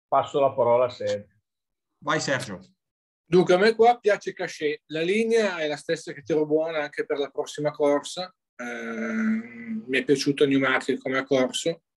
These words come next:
Speaker 3: Tra l'altro ha corso anche discretamente s-, a, ad Ascot la corsa precedente, quindi se dovesse venire giù anche un po' di pioggia non, non credo che possa dargli tanto fastidio.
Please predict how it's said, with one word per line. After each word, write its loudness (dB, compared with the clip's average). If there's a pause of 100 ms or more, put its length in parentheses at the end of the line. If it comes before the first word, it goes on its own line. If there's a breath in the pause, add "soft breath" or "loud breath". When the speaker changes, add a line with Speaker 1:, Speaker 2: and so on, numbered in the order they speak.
(920)
Speaker 3:
Tra 2
l'altro 4
ha -4
corso 0
anche -6
discretamente -4
s-, -14
a, -6
ad -4
Ascot -2
la -2
corsa -4
precedente, 0
quindi -6
se -8
dovesse -4
venire -8
giù -4
anche -6
un -10
po' -6
di -10
pioggia -2
non, -12 (680)
non -20
credo -4
che -20
possa -8
dargli 0
tanto -6
fastidio. -2